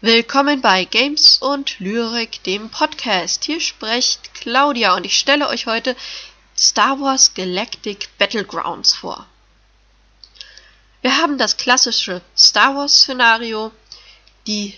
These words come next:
Galaxie steht am Scheideweg zwischen Gut und Böse. Das Schicksal der Galaxie steht auf dem Spiel und du übernimmst das Kommando und entscheidest darüber.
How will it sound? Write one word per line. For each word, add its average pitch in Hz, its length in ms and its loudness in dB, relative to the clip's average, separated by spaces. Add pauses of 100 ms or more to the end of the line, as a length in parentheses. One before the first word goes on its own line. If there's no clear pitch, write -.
(560)
Galaxie 247 960 2 (580)
steht - 460 -6
am 196 160 -12
Scheideweg 226 1000 -2
zwischen 208 360 -2
Gut 233 240 -8
und 175 200 -12
Böse. 226 540 -2 (720)
Das - 400 -2
Schicksal 226 800 0 (420)
der 202 80 -2
Galaxie 196 460 0
steht 202 240 -6
auf 196 100 -8
dem 175 160 -12
Spiel 208 340 -8
und 180 280 -12 (100)
du 262 300 -2
übernimmst 196 720 -2
das - 300 -4
Kommando 190 680 -4
und 175 240 -8
entscheidest - 720 -2
darüber. - 320 -10